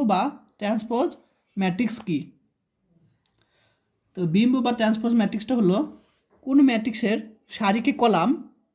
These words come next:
এবং কলামকে সারিতে রূপান্তর করলে যে ম্যাট্রিক্স পাওয়া যায় তাকে ট্রান্সপোজ ম্যাট্রিক্স বলা হয়। তো একটা উদাহরণ দেখো, এই একটা ম্যাট্রিক্স, এই ম্যাট্রিক্সের সারিগুলোকে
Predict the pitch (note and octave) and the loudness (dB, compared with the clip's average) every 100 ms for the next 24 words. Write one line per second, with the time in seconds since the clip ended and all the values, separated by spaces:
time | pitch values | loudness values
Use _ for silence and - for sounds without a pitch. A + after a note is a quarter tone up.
0 | _ _ _ - F#3 F#3 A3+ B3 B3+ C#4 | _ _ _ -6 -4 -2 0 2 2 0
1 | G3+ G3+ A3 A3+ A3+ A#3+ A3+ A3+ F3+ B3 | 0 0 0 0 0 0 0 0 0 0
2 | - - - - _ _ - G#3+ A#3+ G#3+ | -4 -20 -20 -20 _ _ -4 0 2 2
3 | G#3 A3 B3+ A#3+ F#3+ F3 E4 - - _ | -2 -4 -2 -2 0 -2 -4 -8 -20 _
4 | F3+ F3 B3 A3 G#3+ C4 B3+ F#3+ G3+ A3+ | -8 -6 -2 -2 -2 0 0 0 0 0
5 | F#3+ D#3 D#3 E3+ - _ _ _ _ _ | 2 0 -4 -12 -20 _ _ _ _ _
6 | _ _ - - G3 G3 B3+ B3+ A#3 A#3 | _ _ -20 -6 -4 -2 2 4 4 4
7 | F#3+ G#3 F#4 - - _ _ - _ - | 2 0 -4 -6 -20 _ _ -20 _ -4
8 | A#3+ A#3 A#3 A#3 G#3+ G#3 G#3+ - - - | 0 0 2 4 4 2 0 -2 -6 -16
9 | _ _ _ - B3+ C#4+ A#3+ A3+ D4 - | _ _ _ -4 2 4 4 0 -4 -2
10 | G3+ G#3+ C4 C4+ | 0 2 2 2